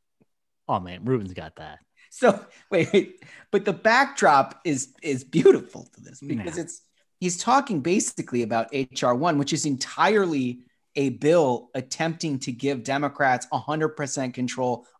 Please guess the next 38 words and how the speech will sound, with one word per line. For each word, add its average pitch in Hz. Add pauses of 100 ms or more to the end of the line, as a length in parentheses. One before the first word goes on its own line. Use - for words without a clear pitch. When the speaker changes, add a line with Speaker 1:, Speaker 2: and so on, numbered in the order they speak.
Speaker 2:
of 240
gerrymandering, 113 (640)
of 302
gerryman-, 131
like, 196
of 262
the 214
topic. 403
That's, 196
like, 226 (240)
what 165
they're 190
trying 208
to, 151
it's 185
the 202
exact 160
opposite 151
of 135
what 143
he 139
is 123 (500)
attempting 160
Speaker 1:
Nah, 131
you 175
Speaker 2:
to -
Speaker 1:
can't 226
Speaker 2:
talk 160
Speaker 1:
beat -
Jenny 156
from 131
the 127
block 107
on 101
that. 90
That's 160
pure 151
brainworms. 101